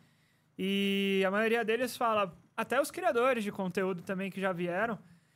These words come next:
eles falam, "Não, meu sonho é estar lá, vendo o Mundial, ser chamado, levado pela Supercell." Jogadores, "Pô, eu quero um dia tá lá disputando o Mundial presencialmente e tal." E você, hoje em dia que você já tá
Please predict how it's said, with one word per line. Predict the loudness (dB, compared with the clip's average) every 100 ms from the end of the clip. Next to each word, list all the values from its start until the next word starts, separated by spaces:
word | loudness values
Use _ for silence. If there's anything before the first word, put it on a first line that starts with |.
| _ _ -8
eles | -4 -2 -2
falam, | -2 0 0
"Não, | 0 0
meu | -4
sonho | -4 -4 -4 -2 -2 -4 -6 _
é | -4 -2
estar | -2 -2 0
lá, | 2 2 4 4 2
vendo | -2 -2 -2
o |
Mundial, | -2 -2 0 2 4 4 4 2 -2
ser | -4 -4
chamado, | -2 -2 0 0 0
levado | 0 0 0
pela | 0 -2
Supercell." | -2 -6 -6 -2 0 0 0 -6 _ _ _ -4
Jogadores, | 0 2 2 4 4 4 2 -4 -12 _
"Pô, | -2 0
eu | 0
quero | -2 -4 -4
um | -4
dia | -2 -2
tá | 0 0
lá | 0
disputando | -2 -6 -8 -4 -4
o | -4
Mundial | -6 -2 -2 -2
presencialmente | -4 -4 -4 -6 -6 -6 -6 -4
e |
tal." | -4 -4 -8 _ _ _ _ _ _ _
E | -6
você, | -2 -2 2 2
hoje | 2 0
em | -2
dia | -2
que | -2
você | -6 -6 -6
já | -4
tá | -2 0 0 -2